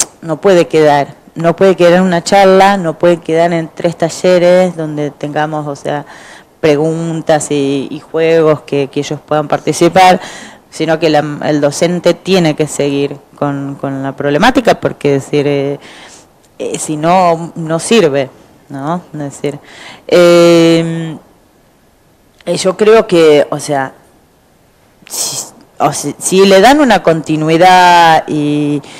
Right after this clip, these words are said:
y que eso puede servir mucho. Los pibes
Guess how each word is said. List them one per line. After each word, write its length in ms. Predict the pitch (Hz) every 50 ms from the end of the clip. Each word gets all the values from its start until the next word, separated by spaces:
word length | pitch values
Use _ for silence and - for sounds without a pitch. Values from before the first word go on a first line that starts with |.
| - - - - _ _
y 120 | - - 151
que 120 | - -
eso 180 | 170 - 208 190
puede 400 | - - 185 196 190 190 196 185
servir 580 | - - 180 165 151 160 165 175 185 196 196
mucho. 800 | 196 185 165 165 - 175 175 180 170 147 - - - 135 131 131
Los 180 | 135 139 147 -
pibes 720 | _ _ - 196 208 214 214 220 220 220 214 - -